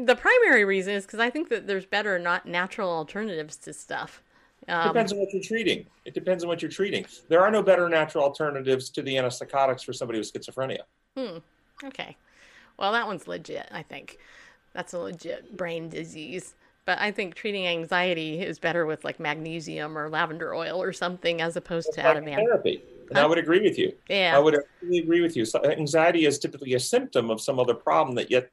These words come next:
Speaker 2: needs to be identified and resolved.
Speaker 1: Why
Speaker 2: So
Speaker 1: is
Speaker 2: I
Speaker 1: it then psychiatrists tend to just go straight for the meds before, you know, actually doing good therapy with people?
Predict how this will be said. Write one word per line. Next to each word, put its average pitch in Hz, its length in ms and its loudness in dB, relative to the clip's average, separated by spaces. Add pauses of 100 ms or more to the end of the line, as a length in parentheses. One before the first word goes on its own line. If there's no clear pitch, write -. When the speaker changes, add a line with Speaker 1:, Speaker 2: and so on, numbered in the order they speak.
(100)
Speaker 2:
needs 123 280 -8
to 123 40 -8
be 120 100 4
identified 117 480 2
and 98 80 -4
resolved. 95 520 0 (460)
Speaker 1:
Why 381 260 0
Speaker 2:
So 392 140 6
Speaker 1:
is - 60 2
Speaker 2:
I 254 40 4
Speaker 1:
it - 220 0 (200)
then 214 280 0
psychiatrists 202 1000 0
tend 220 320 -2
to 185 220 -4
just 185 280 -6
go 185 160 0
straight 190 420 -6
for 226 80 -4
the 175 100 0
meds 160 460 -2 (120)
before, 170 540 0 (420)
you 214 180 -2
know, 180 340 2 (220)
actually 185 640 -2
doing 165 460 0
good 175 240 0
therapy 165 420 0
with 147 260 -8
people? 156 400 -6